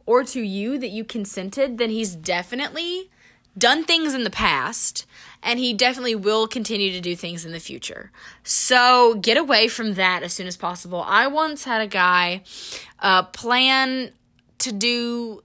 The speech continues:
things with me on the second date. Like, he was like, "Can I grab your boob? Can we do this? Can we do that?" And finally, I had to just be like,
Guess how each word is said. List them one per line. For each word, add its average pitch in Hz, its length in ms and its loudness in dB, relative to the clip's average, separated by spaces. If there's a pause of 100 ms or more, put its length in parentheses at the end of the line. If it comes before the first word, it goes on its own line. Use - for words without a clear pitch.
(100)
things 226 380 0
with 208 180 -10
me 190 400 -4
on 190 180 -2
the 190 80 -4
second 180 380 -4
date. 175 220 -6
Like, 180 160 -8
he 190 120 -10
was 175 140 -10
like, 170 160 -10
"Can 349 360 -2
I 294 360 0 (320)
grab 185 260 0
your 240 100 -6
boob? 240 400 0 (360)
Can 330 480 0
we 294 280 2
do 240 300 -2
this? 190 460 0
Can 339 340 0
we 294 240 0
do 233 260 -4
that?" 214 360 2
And 202 180 -6
finally, 285 420 2
I 247 160 2
had 220 180 -2
to 202 60 -10
just 202 140 -10
be 226 80 -6
like, 214 320 -2